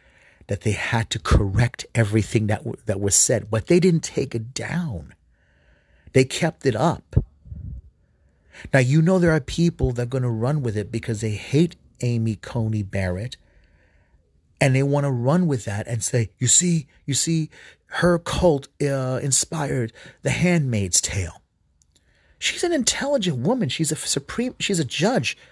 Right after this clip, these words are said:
in the Seventh Circuit. Does she look like someone who, who belongs to a, an occult?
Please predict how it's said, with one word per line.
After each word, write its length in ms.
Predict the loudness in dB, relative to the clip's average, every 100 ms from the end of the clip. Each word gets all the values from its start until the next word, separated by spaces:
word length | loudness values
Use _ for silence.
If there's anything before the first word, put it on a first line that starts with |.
| -20 -6
in 80 | -2
the 100 | 2
Seventh 400 | 4 2 0 -2
Circuit. 460 | 0 -2 -2 -6 -6 -16 -20 -20 -2
Does 140 | 0
she 180 | 2 0
look 240 | 0 0
like 220 | 0 -2 0
someone 360 | 0 0 0
who, 260 | 0 0 2
who 100 | 2
belongs 480 | 4 4 4 0 -2
to 260 | 0 2
a, 100 | 2
an 100 | 2
occult? 600 | -2 -2 2 2 2 -2